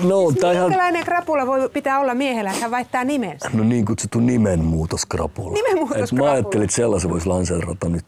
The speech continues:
Speaker 1: lanseerata nyt Suomeen. Et sit kun kaikki mahdolliset hirveimmät darat on käyty läpi, niin sit on vielä se nimenmuutoskrapula. Joo, en mä tosiaan, mä en lähtenyt siltä reissulta kotiin. Et se oli, oliko se nyt P M P-keikka,
Speaker 2: Oli.
Speaker 1: sanoiko se? Joo, ja sit
Speaker 2: Joo.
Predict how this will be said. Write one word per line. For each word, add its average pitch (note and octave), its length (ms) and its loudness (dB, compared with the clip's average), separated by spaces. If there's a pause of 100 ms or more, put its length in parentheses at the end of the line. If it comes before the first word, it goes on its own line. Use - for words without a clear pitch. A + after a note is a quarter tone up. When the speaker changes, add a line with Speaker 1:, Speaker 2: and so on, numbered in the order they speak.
(120)
Speaker 1:
lanseerata G2 720 -2
nyt E2 160 -4
Suomeen. D#2 500 -2
Et E2 100 -10
sit F2+ 160 -8
kun F#2+ 120 -8
kaikki G#2+ 360 -2
mahdolliset E2+ 520 -2
hirveimmät E2 540 -2
darat F2 300 -4
on - 100 -8
käyty E2 320 -8
läpi, E2 320 -4
niin D#2 100 -6
sit F#2 160 -6
on F2 80 0
vielä E2+ 140 0
se F2 140 -6 (400)
nimenmuutoskrapula. E2 1300 -4 (840)
Joo, B2 280 4
en B2 80 4
mä A#2+ 80 2
tosiaan, B2 420 2
mä A2+ 100 2
en A2 80 2
lähtenyt A2 400 0
siltä G#2 280 -2
reissulta G2 440 -2
kotiin. G#2 400 -2
Et G2+ 80 -10
se G#2 100 -4
oli, F#2+ 160 0 (240)
oliko B2 180 -2
se B2+ 60 0
nyt A2 140 -2
P - 40 -2
M F2+ 380 0
P-keikka, D#2 480 -2
Speaker 2:
Oli. C#3 120 0
Speaker 1:
sanoiko D2+ 260 -6
se? D#3 160 0
Joo, D#3+ 220 2
ja D2+ 60 0
sit - 80 -2
Speaker 2:
Joo. F3+ 100 -4